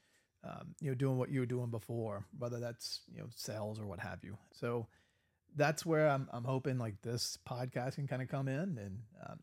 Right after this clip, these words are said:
help explore, like, these things maybe you've never thought about, or understand what it would take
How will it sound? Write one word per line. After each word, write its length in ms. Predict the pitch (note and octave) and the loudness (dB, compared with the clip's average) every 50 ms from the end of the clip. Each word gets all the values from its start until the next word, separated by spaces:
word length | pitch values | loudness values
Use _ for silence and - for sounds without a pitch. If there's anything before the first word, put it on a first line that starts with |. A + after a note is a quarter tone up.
| - - | -8 -2
help 320 | - C3 B2+ B2 - - - _ _ _ - | 0 0 0 0 -4 -10 -20 _ _ _ -6
explore, 640 | C3+ B2+ - - - - - C#3+ C3 C#3 C3+ C3+ C3+ | -6 -4 -2 -2 -4 -2 0 2 4 4 6 6 6
like, 200 | A#2+ A#2 G#2 - | 4 2 0 -2
these 200 | - B2 A#2 - | -4 -4 -2 0
things 240 | - C3+ C3+ B2 A#2+ | 0 0 0 0 0
maybe 300 | A#2 A#2+ A#2+ B2 B2+ C3+ | -2 -2 -2 0 0 0
you've 200 | C3 B2+ C3+ B2+ | 2 2 2 2
never 260 | C#3+ C#3+ C#3 C#3+ C3+ | 4 4 4 4 2
thought 260 | - - B2+ C#3 D3+ | 2 2 2 2 4
about, 440 | C#3+ B2 A2 F#2 - - G#2 G2+ G#2+ | 2 2 2 0 -2 -4 -4 -4 -4
or 280 | A2 A2+ A2 A2 A#2 - | -6 -4 -4 -4 -4 -2
understand 640 | - D3 C#3+ C3 B2+ - - C#3+ C3+ C3 B2 A#2+ A2+ | 0 2 2 2 0 0 0 2 2 2 0 0 -2
what 160 | A2+ B2+ C3+ | 0 0 2
it 120 | C3+ C3 - | 2 2 2
would 220 | C#3 C3 B2 - | 0 -2 -2 -4
take 560 | - - D#3 D#3 D3+ C3 - - - - - | -4 0 4 4 4 4 2 -2 -12 -20 -20